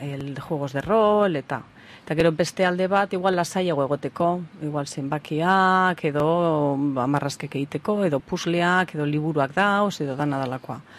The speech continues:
Baina gero kanpoan ere badago, bueno, dago portxitxu bet, oso egokia dana, eta gainera euria baldin bada kanpoan ere egoin daitezke,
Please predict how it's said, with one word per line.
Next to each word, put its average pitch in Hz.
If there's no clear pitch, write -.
Baina 160
gero 196
kanpoan 202
ere 180
badago, 175
bueno, 170
dago 165
portxitxu -
bet, 208
oso 170
egokia 165
dana, 185
eta 180
gainera 160
euria 160
baldin 160
bada 165
kanpoan 160
ere 156
egoin 156
daitezke, 180